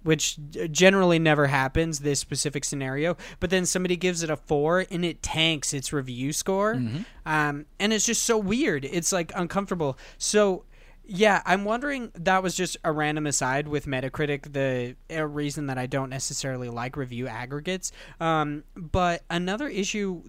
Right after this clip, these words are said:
Speaker 1: that might come up, and I don't know if this is true or not, it's just something I was thinking about. I don't know if Metacritic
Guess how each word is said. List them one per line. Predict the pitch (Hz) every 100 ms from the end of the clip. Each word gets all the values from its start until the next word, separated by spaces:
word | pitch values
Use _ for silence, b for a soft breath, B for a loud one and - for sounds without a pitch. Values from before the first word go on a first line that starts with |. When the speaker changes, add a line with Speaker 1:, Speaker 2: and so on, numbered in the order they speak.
| 160
Speaker 1:
that | 170
might | 143 139 139 180
come | 202 202
up, | 202 - -
and | 170
I | 156
don't | 165 160
know | 156
if | 139
this | 143 -
is | 120
true | - - 156
or | 170
not, | 180 185 196 -
it's | 165
just | - 165 -
something | 156 147
I | 143
was | 139 -
thinking | 151 165 190
about. | 190 196 208 B B B B - -
I | 160 208
don't | 262 262
know | 175 165 175 233 - -
if | 175 170
Metacritic | 156 160 175 202 190 175